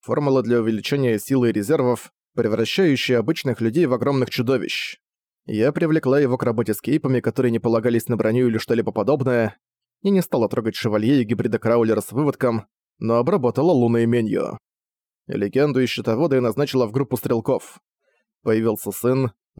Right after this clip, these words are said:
но он возник не в тех мирах, в которых был хоть кто-то из моей армии.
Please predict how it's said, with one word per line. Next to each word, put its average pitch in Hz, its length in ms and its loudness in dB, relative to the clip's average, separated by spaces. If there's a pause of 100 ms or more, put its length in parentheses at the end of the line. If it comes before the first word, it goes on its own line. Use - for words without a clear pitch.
(140)
но 113 260 0
он 175 140 2
возник 139 360 -2
не 139 100 0
в - 60 -16
тех 190 200 -2
мирах, 113 260 0
в - 40 -20
которых 113 360 -2
был 123 180 0
хоть - 160 -4
кто-то 120 320 -2
из 120 120 0
моей 139 260 2
армии. 113 600 -2